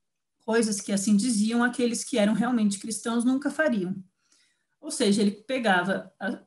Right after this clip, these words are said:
e é engraçado porque não tem muito uma justificativa de por que vamos começar a perseguir essas pessoas, né? Pra, pra gente, é, não sei, não faz muito sentido, né? Eles decidiram que eram pessoas que deviam morrer. Não, não gosto da crença daquelas pessoas,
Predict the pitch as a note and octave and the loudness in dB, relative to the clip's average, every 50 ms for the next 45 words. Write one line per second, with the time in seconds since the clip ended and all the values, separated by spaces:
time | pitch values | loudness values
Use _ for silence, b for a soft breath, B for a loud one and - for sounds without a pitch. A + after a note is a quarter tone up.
0 | _ _ _ - C4 B3 D4 C#4+ D4 D4+ E4 E4 D#4+ - D#4+ E4 D4+ C4 A#3+ B3+ | _ _ _ -14 -6 0 4 6 6 6 6 4 2 2 2 2 2 0 -2 -2
1 | - C#4+ C#4 C#4+ C#4+ C#4+ - E4+ F#4 F4+ C4+ B3 A#3 G#3 A#3+ B3 A#3+ A#3+ G3+ C4 | -2 2 4 4 4 2 2 0 2 4 4 4 4 4 4 4 4 4 2 0
2 | B3+ - - - - C#4 B3 - B3+ B3+ G#3+ - - - B3 B3 C4 A#3+ A3+ B3 | 0 -2 -4 -6 -6 -4 -2 0 0 0 0 -2 -4 -2 0 0 0 2 2 2
3 | G#3+ G3+ G3+ G#3+ A#3 A#3 A#3+ G3+ - C#4 C#4+ - - D4 C#4+ D4 D4 C#4+ C#4 - | 2 2 2 2 0 0 -4 -4 -6 -8 -8 0 2 4 6 8 8 6 6 4
4 | - B3+ B3+ - - C4 B3 B3 - B3+ A#3+ - - A#3+ A3 A#3 A#3 A#3 A3+ - | 2 0 0 0 0 0 -2 -2 -2 -4 -6 -4 -6 -6 -6 -4 -4 -4 -4 -4
5 | A#3+ G#3 - B3 A#3 - - - F#3 F3 - D#3+ D3+ F3+ F3+ G3+ G3 B B B | -6 -6 -6 -6 -6 -6 -6 -6 -8 -8 -8 -8 -8 -8 -8 -8 -10 B B B
6 | B B B B B _ - G#3 G3+ G3+ G3+ G3+ G#3 G#3 G#3 G3+ G#3+ A#3 C4+ C#4+ | B B B B B _ -2 0 0 0 0 0 0 0 2 2 2 2 2 2
7 | C#4+ - - D4 C#4+ C#4+ - B B B B B B B _ _ - C4+ B3+ A#3 | 0 0 0 -2 -2 -2 -4 B B B B B B B _ _ -16 -12 -10 -8
8 | A#3 - - - C#4+ B3 - D#4 B3+ A3 F3 F#3+ G3 G3 G3+ G#3 - - A3+ A#3 | -8 -8 -10 -10 -10 -8 -4 -2 -2 -2 -2 0 2 4 4 4 4 2 2 2
9 | C4+ B3+ B3+ C4 C4 B3 - - C#4+ C#4+ C#4+ - B3+ A#3 G#3+ G3 G3+ G3 G3 F#3+ | 4 6 6 4 4 2 4 4 6 6 6 4 2 0 0 0 0 0 0 0
10 | G3 G#3 - - - A#3 A#3 - D#4 B3+ A3 A#3+ B3 B3 B3+ C#4 C#4+ - - D4 | 0 0 -2 -2 -2 -2 -2 -2 -2 0 0 2 2 2 2 0 0 0 0 0
11 | C4 B3 C4 C4+ C4+ C4+ C4+ B3+ - D4 C#4+ C#4+ - B3 A3 A#3 A3+ - - A#3+ | 2 2 2 2 0 0 -2 -2 -2 -2 -2 -2 -4 -6 -4 -4 -6 -6 -4 -4
12 | A3+ B3 G#3+ A3 A3+ A#3 A#3+ C4 C#4+ C4 A3+ - - _ _ _ _ _ _ _ | -4 -2 -2 -2 -2 -2 -2 0 0 -2 -4 -6 -10 _ _ _ _ _ _ _
13 | _ _ - C4 A3+ A3 A3+ A3+ A#3 A#3 A3+ A3+ A#3 G#3 G3+ G#3 - - - G#3 | _ _ -10 -6 -4 -2 -2 0 0 2 2 2 2 2 2 2 2 0 -2 -2
14 | G#3 G#3 A#3 A3 A3 G3+ - G#3 G3+ - B3 G#3+ D#4 D4+ - - C4 - - - | 0 2 2 2 2 0 0 0 -2 0 0 0 0 -2 -4 -6 -8 -6 -2 0
15 | C4 D4 D#4+ F4+ F4+ E4+ - - | 0 0 0 0 -2 -4 -8 -10